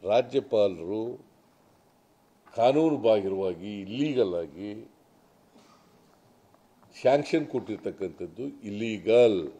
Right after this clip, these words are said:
ಅಂತಕ್ಕಂಥದ್ದು ಭಾಳ ಸ್ಪಷ್ಟವಾಗಿ ಗೊತ್ತಾಗುತ್ತೆ. So ಅದರಿಂದ, ಆ,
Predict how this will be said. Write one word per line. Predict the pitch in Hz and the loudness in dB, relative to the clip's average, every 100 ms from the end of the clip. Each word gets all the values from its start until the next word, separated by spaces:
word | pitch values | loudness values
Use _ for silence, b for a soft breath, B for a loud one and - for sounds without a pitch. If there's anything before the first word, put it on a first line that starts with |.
| - 107 | -14 -10
ಅಂತಕ್ಕಂಥದ್ದು | 101 104 - 92 78 82 120 | -8 -6 -8 -10 -12 -14 -14
ಭಾಳ | 101 90 90 | -10 -10 -10
ಸ್ಪಷ್ಟವಾಗಿ | - - - _ - - - | -14 -16 -16 _ -16 -16 -16
ಗೊತ್ತಾಗುತ್ತೆ. | 73 78 71 - _ - _ _ _ _ _ _ _ _ _ - _ _ _ _ _ _ _ _ _ - | -20 -18 -20 -20 _ -20 _ _ _ _ _ _ _ _ _ -20 _ _ _ _ _ _ _ _ _ -8
So | 131 120 | 0 0
ಅದರಿಂದ, | 120 147 156 131 104 104 123 - _ _ _ _ _ _ _ _ _ _ _ | 2 0 2 4 4 4 -2 -14 _ _ _ _ _ _ _ _ _ _ _
ಆ, | - | -2